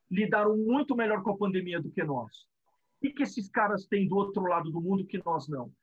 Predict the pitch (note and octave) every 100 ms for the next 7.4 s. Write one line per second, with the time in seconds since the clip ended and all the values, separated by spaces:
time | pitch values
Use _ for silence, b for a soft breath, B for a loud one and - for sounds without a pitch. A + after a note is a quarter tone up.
0 | _ - G3+ - G#3 G#3 F#3+ - F#3 D#3
1 | D#3+ - D#3 - F3 A3+ A3 D3+ - E3
2 | D#3 D3+ D3+ C#3+ C#3+ C3 A#2+ F#3+ G#3 C#3+
3 | A2+ _ _ _ _ _ _ - E3 -
4 | A3 A3 F#3+ A3+ B3+ C4 A#3+ A#3 G3+ G3+
5 | - - G3 F#3 E3+ E3+ D3 C3+ - D#3
6 | D#3+ D#3+ D#3 - - C#3 - C3+ A#2 D3
7 | G#3+ G3+ C3